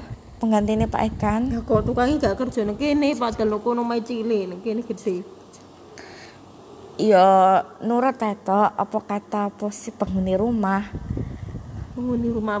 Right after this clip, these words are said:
Speaker 2: tapi si Jen main to?
Speaker 1: Ya, ora ijen, disuruh Cak Pin kok.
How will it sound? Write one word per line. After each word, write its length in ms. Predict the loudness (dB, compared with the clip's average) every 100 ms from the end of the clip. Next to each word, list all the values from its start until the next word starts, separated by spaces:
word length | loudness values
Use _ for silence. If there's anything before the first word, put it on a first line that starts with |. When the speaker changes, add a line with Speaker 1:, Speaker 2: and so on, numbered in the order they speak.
| -4
Speaker 2:
tapi 320 | -4 0 0
si 160 | 0 0
Jen 160 | 0
main 240 | 0 -2 -2
to? 160 | -4 -6 -10 -10 -10 -10 -12 -12 -12 -10 -8 -10 -6
Speaker 1:
Ya, 160 | 0 2
ora 160 | 2
ijen, 480 | 2 -2 -2 2 2
disuruh 420 | 0 -4 -2 -2
Cak 380 | -2 -4 -6 -4
Pin 160 | -2 0
kok. 240 | 0 -2